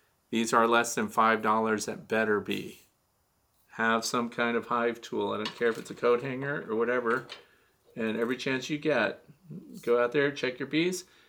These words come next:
And it's a feel-good moment, too, because you can get your head down there and you can listen and you can hear the hum of the bees in there. And proof of life in the wintertime, 'cause we just have to know. So check your strapping, insulated inner cover.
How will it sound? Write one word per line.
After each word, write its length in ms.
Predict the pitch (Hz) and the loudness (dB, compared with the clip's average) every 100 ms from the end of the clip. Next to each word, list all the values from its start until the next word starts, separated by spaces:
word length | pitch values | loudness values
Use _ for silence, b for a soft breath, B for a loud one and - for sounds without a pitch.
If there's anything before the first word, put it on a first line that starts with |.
| b | b
And 220 | - 151 202 | -2 0 0
it's 180 | 185 | 0
a 60 | 185 | 0
feel-good 420 | 180 202 151 113 | 4 4 6 2
moment, 320 | 104 101 101 | 2 -2 -2
too, 260 | - 147 98 | -2 -2 -2
because 400 | 113 110 131 123 | -4 -2 -2 -2
you 80 | 143 | -4
can 160 | 139 120 | -6 -8
get 180 | 127 - | -8 -8
your 120 | 107 | -6
head 180 | 135 123 | -6 -4
down 240 | 127 127 | -2 -2
there 120 | 127 | -2
and 100 | 123 | -2
you 80 | 113 | -2
can 160 | 117 117 | -4 -4
listen 340 | 127 - 135 | -6 -6 -6
and 120 | 127 | -4
you 80 | 113 | -6
can 140 | 113 | -6
hear 180 | 107 117 | -4 -4
the 100 | 107 | -4
hum 220 | 113 113 | -6 -6
of 80 | 110 | -6
the 60 | 101 | -8
bees 320 | 113 113 113 | -6 -6 -4
in 180 | 113 117 | -4 -4
there. 340 | 117 113 117 - b b b b - | -6 -6 -8 -14 b b b b -8
And 300 | 113 110 107 - _ _ _ _ - | -4 -2 -4 -12 _ _ _ _ -4
proof 240 | 104 101 | -2 -2
of 140 | 117 | -4
life 440 | 110 98 - - - - | -4 -4 -6 -18 -18 -12
in 140 | 107 | -8
the 60 | 107 | -6
wintertime, 540 | 104 - - - - | -6 -8 -10 -12 -12
'cause 240 | - 104 - | -4 -4 -2
we 100 | 117 | -6
just 200 | 127 - | -6 -4
have 200 | 123 131 | -4 -4
to 80 | - | -6
know. 300 | 143 143 - - B B B B B B B B _ | -4 -6 -8 -14 B B B B B B B B _
So 220 | - 113 | 4 6
check 220 | 135 131 | 4 0
your 80 | 127 | -2
strapping, 600 | - 180 180 180 170 180 | 4 6 6 4 2 0
insulated 480 | 135 131 135 123 123 | -4 -2 0 2 2
inner 160 | 123 | 0
cover. 580 | 120 175 175 170 165 156 | 2 4 6 8 8 4